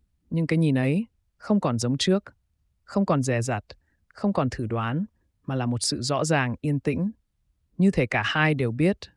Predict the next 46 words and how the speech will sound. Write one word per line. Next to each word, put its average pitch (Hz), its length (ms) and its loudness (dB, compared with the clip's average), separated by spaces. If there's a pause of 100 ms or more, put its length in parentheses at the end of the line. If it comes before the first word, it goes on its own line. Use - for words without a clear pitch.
(100)
dù 139 200 -4
không 156 220 -2
nói 139 160 0
ra, 143 320 0 (240)
mình 135 120 0
đang 151 200 2
đứng 147 160 2
ở 123 100 -2
đâu 139 280 2
trong 147 160 -2
lòng 110 200 -2
người 104 180 -6
kia. 147 240 -2 (320)
Họ - 160 0
bắt 233 140 6
đầu 180 160 8
ngồi 135 220 2
gần 123 180 2
nhau 139 180 2
hơn. 139 320 0 (400)
Không 208 200 0
phải 165 160 0
đổi 113 180 -2
chỗ, 139 320 -2 (400)
không 208 200 0
phải - 160 0
công 147 220 0
khai. 143 440 -2 (720)
Chỉ - 140 2
là 156 120 6
trong 202 220 4
giờ 156 240 4
tự 147 140 0
học, 127 240 -2 (380)
trong 190 200 2
giờ 147 180 2
ra 139 180 2
chơi, 156 400 4 (300)
trong 214 220 4
những 202 160 2
khoảng 127 300 -2
trống 143 280 0
nhỏ 127 300 0
giữa 127 160 -6
hai 143 200 -4
tiết, 160 260 0